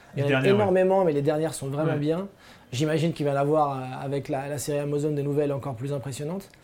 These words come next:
Speaker 1: Mais oui, oui, c'est quand même mes, mes centres de prédilection dans les thématiques, on va dire, ouais. Ouais, ouais.
Speaker 2: Il y a, il y a un truc marrant, c'est dans, dans le spectacle qui est, qui est en ligne, euh, donc, je rappelle, c'est Killing Joke, hein, vous pouvez, on peut le retrouver sur ta chaîne YouTube.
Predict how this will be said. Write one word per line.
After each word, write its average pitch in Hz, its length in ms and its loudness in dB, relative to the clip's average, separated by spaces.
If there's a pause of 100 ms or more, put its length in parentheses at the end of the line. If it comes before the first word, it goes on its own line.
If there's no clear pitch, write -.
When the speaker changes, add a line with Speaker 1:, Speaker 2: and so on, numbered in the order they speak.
(380)
Speaker 1:
Mais 196 120 10
oui, 247 220 8
oui, 269 220 6
c'est 180 140 2
quand 170 120 4
même 185 240 6
mes, 156 480 4 (500)
mes 160 240 4
centres - 460 2
de 180 80 6
prédilection 185 560 4
dans 202 80 6
les 185 80 4
thématiques, 190 420 0
on 175 40 -2
va 160 100 0
dire, 151 180 -2
ouais. 139 100 -6 (300)
Ouais, 131 140 -8
ouais. 135 60 -8 (160)
Speaker 2:
Il 147 80 6
y - 20 8
a, 160 160 4
il 170 80 -2
y 151 60 4
a 165 40 6
un 165 40 4
truc 202 180 0
marrant, 202 200 6
c'est 139 480 6
dans, 131 200 6
dans 131 180 2
le 135 120 2
spectacle 135 580 2
qui 120 300 2
est, 117 80 0
qui - 180 -4
est - 20 4
en 113 140 0
ligne, 160 300 2
euh, 113 160 2
donc, 123 240 -2
je 110 100 0
rappelle, 120 240 2
c'est 110 160 -4
Killing 120 320 -4
Joke, 139 220 2
hein, 117 80 2
vous 110 80 -2
pouvez, 110 180 -2
on 104 160 -2
peut 110 120 0
le 104 300 2
retrouver 110 280 0
sur - 120 -4
ta 110 120 0
chaîne 110 180 0
YouTube. 175 380 2